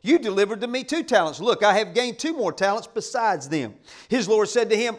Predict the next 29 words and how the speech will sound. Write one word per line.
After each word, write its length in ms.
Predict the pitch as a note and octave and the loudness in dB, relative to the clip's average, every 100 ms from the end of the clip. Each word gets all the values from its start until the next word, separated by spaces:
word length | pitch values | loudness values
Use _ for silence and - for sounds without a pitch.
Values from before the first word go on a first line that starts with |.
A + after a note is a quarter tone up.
| B2+ | -2
'Well 220 | E3+ C4 | 2 4
done, 420 | D#3+ A#3+ G#3+ C3 A2+ | 2 0 0 -4 0
good 200 | G3+ F#3+ | 2 2
and 120 | C#3+ | -2
faithful 300 | F#3+ F#3 F#3 | -4 -4 -6
servant. 400 | - F#3 A#2 A2 - _ | -4 -2 -4 -10 -20 _
You 240 | C3+ G#3+ A#3+ | -6 -2 2
have 240 | G3 D#3+ | 0 0
been 100 | D#3+ | -6
faithful 480 | B2+ A#3+ A#3+ A#3+ F#3+ | -2 -2 -2 -4 -4
over 200 | F3 E3 | -2 -2
a 40 | |
few 180 | D#3 B3 | -2 -6
things. 420 | - C#3+ B2+ C#3+ - _ | -6 -6 -8 -12 -20 _
I 140 | G#3 A3+ | 0 0
will 160 | G#3 | 0
make 260 | G3 G#3 G3+ | -2 -2 -4
you 100 | F3+ | -8
ruler 360 | D#3+ A#3 D#3+ | -6 -4 -2
over 240 | D#3+ D#3 E3 | -2 -4 -6
many 240 | G#3 F3 | -6 -8
things. 340 | - D3 B2 - | -8 -10 -10 -12
Enter 240 | A3 E3+ | -10 -8
into 200 | C3+ D3 | -8 -10
the 100 | D3 | -10
joy 240 | B2+ D#3 D#3+ | -8 -6 -6
of 80 | |
the 60 | D#3+ | -6
Lord.'" 300 | E3 C#3+ A2 | -8 -8 -10